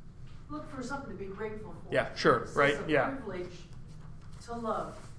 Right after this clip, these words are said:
Speaker 1: what death doesn't touch.
Speaker 2: Yeah.
Speaker 1: So you have something to be grateful for, but it's just so fleeting.
Speaker 2: It's just not much, yeah.
Speaker 1: Yeah.
Speaker 2: Good, okay.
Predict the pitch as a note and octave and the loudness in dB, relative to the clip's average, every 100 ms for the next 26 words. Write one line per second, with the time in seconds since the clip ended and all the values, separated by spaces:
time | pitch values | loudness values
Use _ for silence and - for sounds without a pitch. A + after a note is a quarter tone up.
0 | - G3 G3 - G3+ G3 - - F#3+ F#3 | -10 -8 -8 -6 -6 -6 -8 -8 -6 -6
1 | F#3 - F#3+ F3 - - B2+ G#2 - - | -8 -8 -8 -8 -8 -6 -4 -4 -6 -10
2 | - F#3+ G3 A3+ A3+ - - C4+ G#3+ G3 | -8 -6 -4 -4 -4 -6 -6 -6 -6 -6
3 | - - F#3+ F#3 - - - - - F#3 | -8 -8 -8 -8 -8 -8 0 0 0 -4
4 | F3 - - - - - - - - - | -6 -8 -6 -6 -6 -10 -10 -10 -8 -8
5 | - - - - - F#3+ B3 B3+ - - | -8 -8 -8 -6 2 6 10 10 8 4
6 | - F3+ D3+ A#2 - - - - - E3 | 2 6 6 4 -4 -8 -8 -4 10 10
7 | A#2 - D3 F#3+ G3+ | 10 2 10 12 12